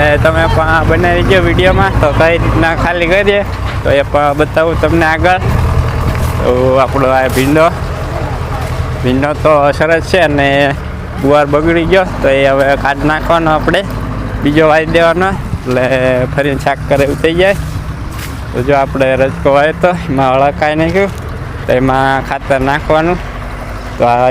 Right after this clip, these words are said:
રીતના ઢગલા કરી દેવાના કે એ હાથે જ ફળ નાખવાના એટલે આખા પડામાં આવી જાય. તો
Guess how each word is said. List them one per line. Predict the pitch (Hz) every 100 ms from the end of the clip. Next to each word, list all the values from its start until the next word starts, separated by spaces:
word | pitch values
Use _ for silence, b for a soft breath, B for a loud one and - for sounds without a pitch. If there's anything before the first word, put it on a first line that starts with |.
| 131
રીતના | 135 135 131 131
ઢગલા | 127 139 156 147
કરી | 160 156 165
દેવાના | 175 180 175 -
કે | 127 127
એ | 131 127
હાથે | 127 -
જ | 139 -
ફળ | 143 156 160
નાખવાના | 160 160 165 175 190
એટલે | - - - - - 113 120 123 131
આખા | 135 131 127
પડામાં | 139 135 135
આવી | 147 156
જાય. | 175 190 - - - - - - - - - - - - -
તો | 113 113